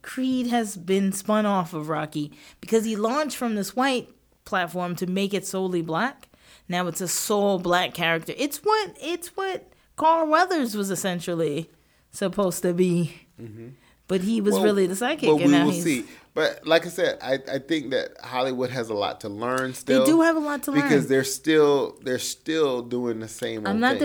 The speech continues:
Speaker 1: defending them. I'm just saying I see where their, I see where their motives lie, and their motives lie purely in bread.
Speaker 2: Oh, yeah, it's all about money.
Speaker 1: Cold hard cash. If you make them a million dollars in two, look at Jordan Peele.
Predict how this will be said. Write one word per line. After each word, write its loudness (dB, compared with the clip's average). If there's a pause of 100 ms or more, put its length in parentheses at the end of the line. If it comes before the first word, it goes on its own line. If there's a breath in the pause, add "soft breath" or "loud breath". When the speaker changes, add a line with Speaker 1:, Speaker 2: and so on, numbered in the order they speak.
Speaker 1:
defending 0
them. -2
I'm -2
just -4
saying -2 (140)
I -2
see -4
where 0
their, -4 (400 soft breath)
I -2
see 0
where 2
their 2
motives 0
lie, -2
and -2
their -2
motives -2
lie -2
purely -2
in -2
bread. -8 (640 soft breath)
Speaker 2:
Oh, 0
yeah, -2
it's -8
all -2
about -8
money. -16
Speaker 1:
Cold 6
hard 4
cash. -2 (480 soft breath)
If 4
you 4
make 0
them 2
a 2
million 2
dollars 0
in -2
two, -2
look -2
at -2 (520)
Jordan 0
Peele. -4